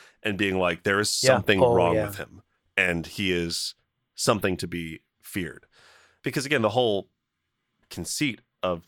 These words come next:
Speaker 1: Dune Messiah was Paul telling Stilgar and telling the, us as the readers, "If you're on my team,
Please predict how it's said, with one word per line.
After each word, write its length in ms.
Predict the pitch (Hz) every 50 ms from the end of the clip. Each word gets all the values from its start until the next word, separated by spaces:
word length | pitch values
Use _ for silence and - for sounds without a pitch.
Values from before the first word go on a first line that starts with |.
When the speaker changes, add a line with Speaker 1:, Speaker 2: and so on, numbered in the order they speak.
| _ _ -
Speaker 1:
Dune 320 | - 92 90 87 85 85
Messiah 480 | 85 82 - - 104 107 120 107 92 87
was 400 | 85 85 85 82 82 - - _ _ _ _ _ _ _ _ _ _ _ -
Paul 280 | - - 110 98 95 90
telling 320 | - - 101 90 87 82
Stilgar 640 | 82 - - 107 101 95 90 87 85 85 82 80 - _ _ _ _ -
and 220 | - 95 87 82 - _ -
telling 360 | - 101 95 87 85 85 82
the, 120 | 78 87 90
us 240 | 87 92 90 - -
as 100 | 85 -
the 100 | - 85
readers, 400 | 87 117 123 104 87 85 - - _ _ _ _ _ -
"If 180 | 117 110 -
you're 220 | - 101 110 113 107
on 180 | 98 95 92
my 160 | 92 87 87 82
team, 540 | - - - - 87 90 113 135 143 131